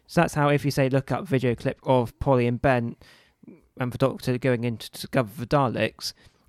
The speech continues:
that was from the, um, trailer which got aired. It was essentially at f-, the end of a s-,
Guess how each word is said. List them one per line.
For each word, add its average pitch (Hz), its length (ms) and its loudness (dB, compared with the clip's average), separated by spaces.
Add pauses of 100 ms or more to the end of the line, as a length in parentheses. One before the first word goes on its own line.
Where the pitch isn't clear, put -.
that 143 200 6
was 139 140 4
from 131 520 0 (320)
the, 123 320 0
um, 123 240 0
trailer 120 580 2
which - 380 -4
got - 180 -4 (180)
aired. 107 400 -2 (120)
It 127 140 -2
was 127 160 0
essentially 139 520 0 (400)
at 147 140 -2
f-, - 160 -16 (480)
the 143 180 -4 (100)
end 156 380 0
of 131 220 -2
a - 20 0
s-, - 240 -8